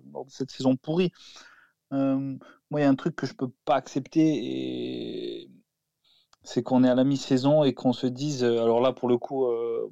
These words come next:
pour le coup, Just, c'est toi qui le dis, mais ça aurait pu être n'importe qui, donc c'était vraiment, il y a vraiment rien de personnel, hein, mon pote. Mais c'est de se dire, euh, c'est de se dire, faut qu'on prépare l'année prochaine. Non, non,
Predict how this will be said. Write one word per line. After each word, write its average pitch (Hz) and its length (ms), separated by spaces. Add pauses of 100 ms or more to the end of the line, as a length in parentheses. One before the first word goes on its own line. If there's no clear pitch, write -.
pour 139 140
le 139 100
coup, 143 180
Just, 139 240
c'est 131 80
toi 135 120
qui 139 140
le 135 40
dis, 143 200
mais 131 60
ça 123 120
aurait 123 100
pu 135 100
être 123 120
n'importe 123 320
qui, - 180
donc 120 160
c'était - 160
vraiment, 117 260
il 117 40
y 107 60
a - 20
vraiment 113 220
rien 120 120
de 113 60
personnel, 120 400
hein, 110 100
mon 107 80
pote. - 160 (560)
Mais 117 80
c'est 120 180
de 110 40
se - 140
dire, 135 260
euh, 120 380 (340)
c'est - 160
de - 60
se 131 100
dire, 139 320
faut 139 120
qu'on 127 160
prépare 131 420
l'année 127 200
prochaine. - 480 (160)
Non, 143 240 (380)
non, - 160